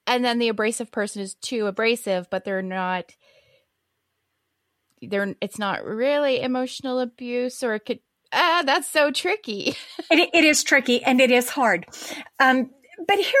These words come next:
Speaker 2: are a couple of things that we could use to gauge that. And, and is it something to think about? Do we want to keep it in the relationship? There are highly sensitive people. We call them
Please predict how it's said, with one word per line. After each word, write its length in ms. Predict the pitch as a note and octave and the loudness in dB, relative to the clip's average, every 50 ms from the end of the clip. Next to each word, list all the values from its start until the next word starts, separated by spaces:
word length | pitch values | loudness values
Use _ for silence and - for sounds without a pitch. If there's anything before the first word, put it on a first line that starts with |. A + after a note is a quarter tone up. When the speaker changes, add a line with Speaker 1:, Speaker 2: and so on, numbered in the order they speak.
| C5+ B4+ | 4 4
Speaker 2:
are 40 | G4+ - | 4 2
a 40 | |
couple 280 | - - E4 - - C#4 | 2 -2 -4 -2 0 -2
of 120 | B3 - | -2 -2
things 360 | - - B3 A#3+ A#3 A#3 - - | 0 2 2 2 2 0 0 -2
that 180 | B3+ - - | -4 -2 0
we 100 | A#3+ B3 | -2 -2
could 300 | A#3+ - A#3+ G3+ - - | 0 -2 -4 -6 -4 -2
use 300 | A3 A3 G#3+ G#3 - - | -2 -2 -2 -2 -4 -6
to 100 | - A3+ | -6 -6
gauge 580 | F3 D#3+ - - G3 F#3 F#3+ F#3+ F3+ F3+ - - F3 D#3+ | -8 -6 -4 -2 -2 0 0 -2 -2 -4 -8 -10 -6 -2
that. 480 | - F3 F3 F3 E3+ E3+ - - - - - | 0 2 2 2 2 0 0 -4 -10 -6 0
And, 200 | - B3 B3 C4+ - - - | 2 2 2 2 2 2 2
and 140 | E4 E4+ F4 | 2 4 2
is 180 | E4+ D#4 - | 2 0 0
it 120 | E4+ - - | -4 -4 -2
something 640 | - - B3 B3 B3+ - - B3+ A#3+ A#3+ A#3 A#3+ A#3 - | 0 2 2 2 0 0 0 2 2 4 2 2 0 -2
to 120 | - A#3+ | -6 -6
think 300 | - _ C4 C4+ C4 - | -4 _ -4 -2 -2 -2
about? 380 | A3+ G3 G3+ G#3+ - - - - | -2 0 0 0 0 -4 -6 -4
Do 140 | A3+ G#3+ | -2 0
we 120 | G#3+ A#3 A3 | 0 0 0
want 180 | G3+ - - | -2 -6 -8
to 100 | - - | -10 -8
keep 200 | - G#3+ G3+ - | -6 -6 -6 -4
it 60 | G3 G3 | -4 -6
in 120 | F#3 F3+ | -4 -4
the 100 | F3+ D#3+ | -4 -4
relationship? 680 | D#3+ E3 E3+ D#3+ E3+ D3 - E3+ D3+ - - C#3 - - _ - - - - - - - - - _ _ _ _ - | -4 -2 -2 -4 -4 -6 -8 -8 -8 -6 -6 -6 -6 -8 _ -18 -20 -20 -20 -20 -20 -20 -20 -20 _ _ _ _ -12
There 360 | B3 - E4 F4+ G4 - - | -2 0 2 2 2 2 2
are 200 | D#4+ E4+ F4 D4 | 2 4 4 2
highly 380 | - - - C4 B3+ C4+ C#4 A#3 | 2 0 0 2 2 2 0 -2
sensitive 560 | - - B3 A#3 A3 - A3+ G#3 F#3+ - - | -2 -2 -2 -4 -2 -2 -4 -6 -6 -6 -6
people. 320 | - A3+ G#3+ - D3+ D3 | -4 -4 -4 -4 -4 -6
We 100 | - A3 | -6 -4
call 240 | - - A3+ A3 A3 | 0 2 2 2 4
them 240 | - A3+ A3 A3 | 2 0 0 0